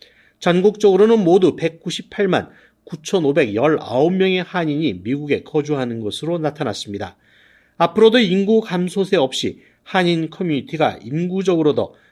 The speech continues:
더 꾸준히 오랫동안 성장했으면 하는 바람입니다. 한인 운영 한복 전문 업체가 세계적 박물관인 스미소니언 박물관에서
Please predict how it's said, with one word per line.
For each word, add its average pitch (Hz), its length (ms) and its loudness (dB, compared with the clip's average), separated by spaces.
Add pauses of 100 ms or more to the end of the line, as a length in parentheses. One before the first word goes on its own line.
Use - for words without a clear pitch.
(140)
더 143 280 -2
꾸준히 185 640 2
오랫동안 143 600 0
성장했으면 160 920 -6
하는 143 360 -8
바람입니다. 131 680 -2 (1900)
한인 208 340 2
운영 220 300 4
한복 214 500 2
전문 185 380 0
업체가 185 400 0
세계적 175 580 0
박물관인 156 720 0
스미소니언 185 1040 -4
박물관에서 143 760 0